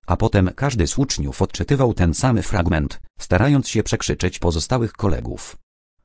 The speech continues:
Dlatego w starożytnej szkole chińskiej panował nieustanny gwar. Im głośniej krzyczano, tym większa była pewność, że uczniowie dobrze wykonują swoją pracę. Tylko ten, kto krzyczy, uczy się na pewno, tak uważał chiński nauczyciel.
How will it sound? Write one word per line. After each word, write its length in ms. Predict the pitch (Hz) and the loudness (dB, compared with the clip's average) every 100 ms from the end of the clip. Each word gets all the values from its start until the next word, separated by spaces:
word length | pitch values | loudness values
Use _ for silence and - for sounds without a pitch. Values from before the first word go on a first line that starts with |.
| _ _ | _ _
Dlatego 440 | - 87 92 143 117 | -4 0 2 2 2
w 80 | - | 0
starożytnej 580 | - 82 82 123 117 | 0 2 4 4 2
szkole 300 | 90 - 78 | 0 0 -2
chińskiej 480 | 78 135 120 - 98 | 0 0 0 0 0
panował 420 | - 87 120 120 - | 2 2 4 2 2
nieustanny 640 | 92 92 - 139 135 120 | 0 0 0 2 4 4
gwar. 260 | 90 73 - _ _ _ _ - | 2 -2 -4 _ _ _ _ -8
Im 180 | 90 80 | -4 -2
głośniej 420 | 98 123 82 80 | -2 -2 -2 -2
krzyczano, 520 | - - 113 85 60 - _ | -4 -4 -2 -4 -6 -14 _
tym 160 | 104 87 | 0 2
większa 320 | 113 143 87 | 2 2 0
była 220 | 87 78 | 2 2
pewność, 540 | 76 113 113 104 - - _ - | 0 0 0 0 -6 -18 _ -2
że 180 | 87 | 0
uczniowie 520 | 80 - 117 117 82 73 | 0 -2 -2 0 0 2
dobrze 280 | 69 78 | 0 0
wykonują 540 | 78 90 113 143 120 110 | -2 2 4 4 4 2
swoją 340 | - 95 85 | 0 0 0
pracę. 440 | 98 98 - 69 - _ _ _ _ _ | 2 0 0 -6 -8 _ _ _ _ _
Tylko 280 | - 117 76 | 0 2 0
ten, 280 | 120 107 73 _ _ | 0 0 0 _ _
kto 180 | - 85 | -6 -4
krzyczy, 420 | - 87 - 82 - _ | -2 -4 -4 -10 -12 _
uczy 260 | - - 139 | -4 -2 -4
się 160 | - 101 | 0 0
na 80 | |
pewno, 440 | 82 101 76 107 147 _ - | 2 -2 0 0 0 _ -4
tak 220 | 143 - | -2 0
uważał 400 | 78 90 92 73 | 0 2 2 0
chiński 460 | - 143 135 - 117 | 0 0 0 0 2
nauczyciel. 600 | 85 80 95 - 62 | 2 0 -4 -4 -8